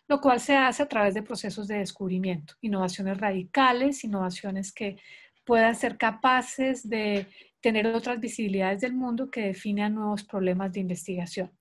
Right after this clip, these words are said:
Eso por un lado en cuanto a, a la educación. Básicamente estamos diciendo enseñar a imaginar, si es que eso puede ser enseñable, ¿no? Eso podría ser todo un tema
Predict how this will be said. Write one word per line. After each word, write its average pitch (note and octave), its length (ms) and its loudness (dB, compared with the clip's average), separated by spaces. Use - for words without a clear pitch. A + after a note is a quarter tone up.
Eso D4 220 0
por C#4 140 4
un A3 120 0
lado A#3+ 200 4
en C4+ 60 0
cuanto A3 280 -2
a, G3+ 200 -2
a A3+ 100 0
la G3 80 0
educación. G3 540 -2
Básicamente A3 540 -2
estamos A3+ 300 -4
diciendo B3 400 -4
enseñar A3 380 0
a - 20 0
imaginar, G3+ 540 -2
si - 140 -4
es G3 120 -2
que A3+ 120 -8
eso G#3 180 -10
puede G3+ 180 -2
ser F#3+ 200 -8
enseñable, F#3+ 560 0
¿no? A#3+ 120 -6
Eso C4+ 180 -10
podría G3 280 -6
ser G#3 160 -12
todo G#3+ 160 -10
un G#3 140 -4
tema G#3 360 -4